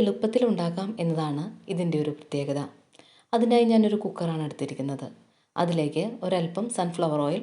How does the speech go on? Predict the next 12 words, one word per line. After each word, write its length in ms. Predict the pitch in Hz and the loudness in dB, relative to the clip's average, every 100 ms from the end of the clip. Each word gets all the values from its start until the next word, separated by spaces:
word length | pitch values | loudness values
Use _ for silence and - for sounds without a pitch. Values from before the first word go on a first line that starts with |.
| 220 | 0
ഒഴിച്ചു 200 | 190 165 | 2 2
കൊടുത്തിട്ടുണ്ട്. 460 | 156 151 147 143 127 - - _ _ _ _ _ _ _ _ - - | 0 0 -4 -4 -6 -10 -18 _ _ _ _ _ _ _ _ -8 -2
അതിലേക്ക് 320 | 214 220 196 170 | 4 4 4 2
ഇനി 100 | 160 | 2
നമുക്ക് 300 | 160 147 175 226 - 190 | 2 0 -2 -6 -4 -2
ആവശ്യമായ 600 | 185 214 214 170 151 156 202 196 | 0 0 0 -2 0 -2 -4 -4
മസാലക്കൂട്ടുകൾ 760 | 196 196 170 160 147 151 165 180 | -2 -2 -2 -2 -4 -2 -2 -2
ഇട്ട് 100 | 147 | 0
കൊടുക്കാം. 340 | 143 143 147 135 - - - - - - - - 208 | -2 -2 -4 -6 -12 -20 -20 -20 -20 -20 -20 -2 4
പെരിഞ്ജീരകം, 760 | 196 190 165 160 151 147 147 156 - 165 | 4 4 0 0 0 0 -4 -6 -8 -2
ഗ്രാമ്പൂ, 520 | 180 175 175 147 143 - - - | 0 2 0 0 -2 -4 -10 -4
തക്കോലം, 600 | 175 170 190 175 143 | -4 -2 2 2 2